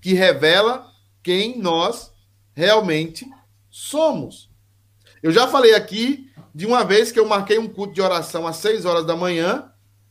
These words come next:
e muita gente não queria vir porque achava aquilo um absurdo numa cidade do interior.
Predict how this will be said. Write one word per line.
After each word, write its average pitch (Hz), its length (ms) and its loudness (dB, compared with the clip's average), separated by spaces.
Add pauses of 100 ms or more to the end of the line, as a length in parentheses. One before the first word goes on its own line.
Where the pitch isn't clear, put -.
(420)
e 208 100 -6
muita 233 400 2
gente 214 240 2
não 240 140 2
queria 247 300 0
vir 208 280 -6
porque 247 240 0
achava 247 340 -2
aquilo 226 240 -6
um 226 40 0
absurdo 214 500 -4
numa 233 180 -2
cidade 214 340 0
do 240 60 -4
interior. 240 680 2